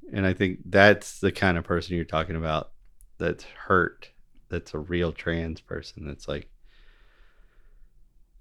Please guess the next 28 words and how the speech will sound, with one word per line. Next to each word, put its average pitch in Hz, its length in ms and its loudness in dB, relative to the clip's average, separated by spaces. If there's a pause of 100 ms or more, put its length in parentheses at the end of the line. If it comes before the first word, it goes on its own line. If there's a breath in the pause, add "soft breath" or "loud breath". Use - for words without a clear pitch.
(400)
I 104 120 4
kn-, 95 360 2 (120)
I 87 60 0
f-, - 260 -10 (260)
knew 117 320 8
I 123 100 10
was 110 200 8
this 107 140 4
person, 101 440 4
I 87 140 0 (260)
became 92 480 0
this 87 160 0
per-, - 320 0
and 92 200 0
then 90 140 2
I 82 120 2
had 87 240 -2
the 80 80 -4
balls 80 480 -4
to 82 80 -10
show 80 360 -6
the 80 120 -8
world 80 480 -6
that 90 120 -8
I 90 160 -6
was 85 160 -10
this 85 260 -8
person. 85 720 2